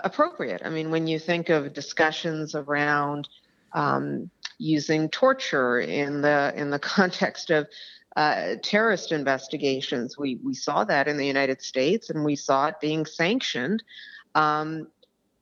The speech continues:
uh, the idea behind it was, well, if you're getting at the truth, it's fine.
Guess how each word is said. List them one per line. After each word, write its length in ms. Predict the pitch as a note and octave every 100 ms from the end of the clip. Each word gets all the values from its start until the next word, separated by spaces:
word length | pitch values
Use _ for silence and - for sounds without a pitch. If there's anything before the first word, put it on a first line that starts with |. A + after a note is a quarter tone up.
| -
uh, 200 | C3 -
the 240 | E3 F3 E3
idea 300 | D#3 F3 G#3
behind 420 | D#3 F#3+ C4+ A3+
it 100 | C#3
was, 200 | D#3+ D#3
well, 180 | D#3 D3
if 120 | -
you're 120 | F3
getting 320 | D3+ F#3 F3+
at 100 | D#3
the 80 | D3
truth, 400 | - C4 C4+ -
it's 240 | D3 -
fine. 440 | - G#3 G3+ C3+